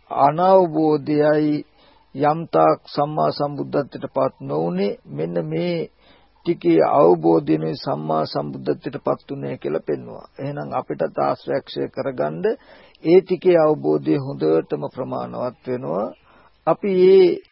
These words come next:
අ, හයක් වූ බාහිර ආයතනයන්ගේ ආස්වාදය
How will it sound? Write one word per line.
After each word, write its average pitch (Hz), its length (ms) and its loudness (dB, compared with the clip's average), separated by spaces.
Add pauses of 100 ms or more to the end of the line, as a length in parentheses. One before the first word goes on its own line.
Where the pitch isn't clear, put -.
(600)
අ, 147 80 -2 (120)
හයක් 170 480 2
වූ 175 220 2
බාහිර 151 500 2
ආයතනයන්ගේ 151 1120 -2 (240)
ආස්වාදය 151 880 0